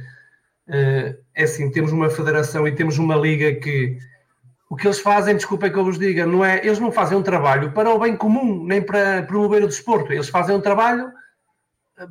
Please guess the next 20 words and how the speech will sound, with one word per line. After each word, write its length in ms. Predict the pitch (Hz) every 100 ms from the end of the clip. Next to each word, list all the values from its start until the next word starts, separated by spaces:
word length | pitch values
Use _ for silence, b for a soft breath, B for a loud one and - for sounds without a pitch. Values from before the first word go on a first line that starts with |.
| -
opa, 580 | 214 - 151 110 127 -
para 160 | 180
se 180 | 180 -
governarem 680 | 170 175 165 165 151 143 175
uns 220 | 196 180
e 140 | 214
outros. 480 | 214 139 135 - - _ _ _ _ _ _ _ _ _ 139
É 120 | 170
isso. 360 | 214 147 -
O 100 | 123
futebol 300 | - 165 190
em 60 | 185
Portugal 540 | 180 185 190 190 190 190 B -
está 240 | - 190
neste, 260 | 185 127 - 170
está 340 | 160 - 180
neste 200 | 185 -
ponto 400 | 233 202 127 -
em 180 | 165 156
que 380 | 170 165 135 127